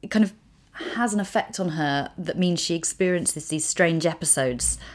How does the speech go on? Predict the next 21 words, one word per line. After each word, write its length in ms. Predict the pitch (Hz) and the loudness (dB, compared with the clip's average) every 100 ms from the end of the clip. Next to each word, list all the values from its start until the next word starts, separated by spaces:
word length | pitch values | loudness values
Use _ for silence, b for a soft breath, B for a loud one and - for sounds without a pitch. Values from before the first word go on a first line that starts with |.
| B | B
um, 180 | 143 143 | -2 0
that 100 | - | -2
she 80 | - | -2
doesn't 260 | 165 - | -2 -2
really 320 | 165 175 170 165 | 4 6 6 4
know 240 | 147 139 | 2 0
how 200 | 131 135 | 0 -2
to 100 | 131 | -2
diagnose, 640 | 139 143 143 160 143 139 | 0 0 0 0 -2 -2
and 80 | 151 | -4
these 100 | 151 | -4
kind 160 | - 147 | -6 -8
of 80 | 135 | -8
come 220 | - 160 | -4 -2
up 240 | 165 - - | -4 -4 -6
as 120 | 139 | -4
a 60 | |
result 300 | 139 139 139 | -2 0 -2
of 60 | - | -2
the 80 | - | -10
process 720 | - 165 156 - 147 135 - | 2 2 2 -2 -4 -4 -4